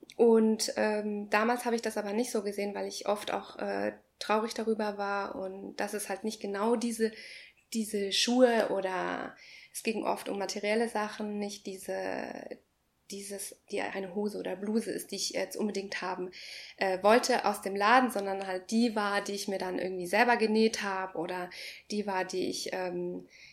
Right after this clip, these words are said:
mir auf einem Flohmarkt oder so geholt habe. Und damals dachte ich immer, das ist noch nicht diese hundertprozentige Befriedigung, die ich dann habe. Und heute sehe ich das aber anders. Heute, ähm,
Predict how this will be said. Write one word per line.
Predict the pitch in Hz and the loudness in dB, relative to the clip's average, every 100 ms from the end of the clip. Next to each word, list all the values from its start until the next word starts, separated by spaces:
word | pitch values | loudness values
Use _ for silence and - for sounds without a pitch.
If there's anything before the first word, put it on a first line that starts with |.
| _ _ - _ - | _ _ -20 _ 0
mir | 208 202 165 | 2 4 4
auf | 190 | 2
einem | 196 185 180 180 | 2 2 2 -2
Flohmarkt | 185 254 269 262 247 | 0 8 10 10 6
oder | 214 214 | 2 0
so | 214 | 0
geholt | 208 208 220 220 220 | -2 -2 2 2 2
habe. | 226 214 214 208 | 4 4 4 2
Und | 196 190 | 0 0
damals | 196 190 190 | 0 0 0
dachte | 202 202 208 | -4 -6 -8
ich | - | -6
immer, | 196 190 - - - - | -4 -6 -8 -16 -18 -10
das | - - - | -6 -4 -4
ist | 208 - - | -6 -6 -6
noch | - 196 | -6 0
nicht | 233 233 233 | 0 0 -2
diese | 214 208 | -2 4
hundertprozentige | 240 269 254 - 220 - 226 226 - 208 208 | 8 8 8 2 -2 0 2 2 0 -4 -6
Befriedigung, | - 190 - 233 220 185 185 | -8 -8 -2 0 2 0 -4
die | 180 | -4
ich | 185 - | -8 -6
dann | 175 175 | -8 -6
habe. | 180 202 262 311 311 - - - _ | -6 -2 0 -2 -4 -14 -20 -20 _
Und | - 214 208 | -2 0 2
heute | 220 220 | 2 4
sehe | 220 220 | 2 0
ich | |
das | 214 208 | 0 -2
aber | 190 180 | -2 -2
anders. | 196 240 330 - - | 2 2 2 -2 2
Heute, | 208 202 208 202 | 2 2 0 0
ähm, | 208 202 196 196 190 190 | 0 -2 -2 -6 -10 -10